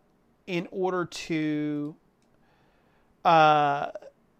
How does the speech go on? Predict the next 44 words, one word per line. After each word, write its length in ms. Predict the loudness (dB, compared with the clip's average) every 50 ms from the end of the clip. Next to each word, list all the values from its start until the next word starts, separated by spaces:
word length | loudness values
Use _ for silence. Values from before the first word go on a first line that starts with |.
| _ -10 -6
be 180 | -2 4 6 6
able 180 | 6 6 2
to, 140 | -4 -2 0
like, 200 | 0 0 0 -2
progress 400 | -6 -8 -4 -2 -2 -2 -2 -4
the 80 | -8 -10
story. 680 | -8 -6 -6 -4 -4 -4 -4 -4 -6 -6 -8 -10 -12 _ _ _ _ _ 0
Uh, 220 | 2 4 4 4 2
it, 220 | -2 -6 -8 -10 _ -6
it, 200 | -6 -6 -6 _ _ _ -10
maybe 460 | -8 -6 -4 -2 -2 -2 0 0 0
not, 280 | 0 0 0 0 -2 -4 -8 _ _ _ _ _ _
y-, 220 | -14 -14 -14 -14 -14
maybe 280 | -10 -6 -6 -4 -4 -4
you 60 | -4
don't 140 | -4 -4 -6
have 480 | -6 -4 -2 -2 -2 -2 -4 -8 -14 -16
to 120 | -14 -12
do 200 | -10 -10 -10 -6
that. 300 | -4 -4 -4 -4 -4 -6
Like, 200 | -8 -10 -10 -8
it's, 180 | -10 -12 -14 -14 -18 -6 -4
but, 180 | -2 -2 -2
like, 200 | -2 -4 -4 -4 -8 -16 -20 -14 -8 -4
if 160 | -4 -2 -2
you 120 | -2 -2
want 260 | -2 -2 -4 -6 -6
to 120 | -8 -10 -10
learn 400 | -8 -8 -6 -6 -6 -6 -6 -6
more 220 | -4 -4 -4 -2
about 240 | -2 -4 -6 -6 -8
the 40 | -10
world 720 | -10 -8 -6 -4 -4 -2 -2 -2 -2 -2 -2 -4 -4 -6
and, 160 | -6 -8 -10 -12 -12
and 160 | -12 -10 -8
all 160 | -8 -8 -8
that 180 | -10 -10 -14 -14
stuff, 280 | -12 -12 -12 -12 -14 -18 -20 -20 -20 -20 _ -10
you 220 | -6 -4 -4 -4
have 440 | -2 0 0 2 2 2 0 -2 -4
this, 280 | -2 -2 -2 -2 -4 -6
this 320 | -8 -8 -8 -8 -8 -12 -14
sort 240 | -10 -8 -6 -6
of, 100 | -6 -6